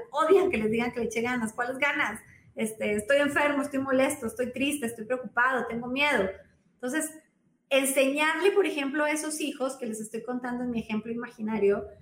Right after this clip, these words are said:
a contener, o sea, ¿qué es lo que tendrías que hacer para contener a tu mamá? Entonces, en lugar,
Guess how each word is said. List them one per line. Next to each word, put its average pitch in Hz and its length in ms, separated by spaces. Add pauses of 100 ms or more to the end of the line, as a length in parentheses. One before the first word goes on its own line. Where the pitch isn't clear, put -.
(400)
a 254 180
contener, 254 800
o 247 60
sea, 240 200
¿qué 285 120
es 302 100
lo 370 140
que 403 80
tendrías 240 580
que - 60
hacer 254 360
para 254 280
contener 233 800
a - 140
tu 226 60
mamá? 214 500 (500)
Entonces, 277 360
en 320 120
lugar, 277 360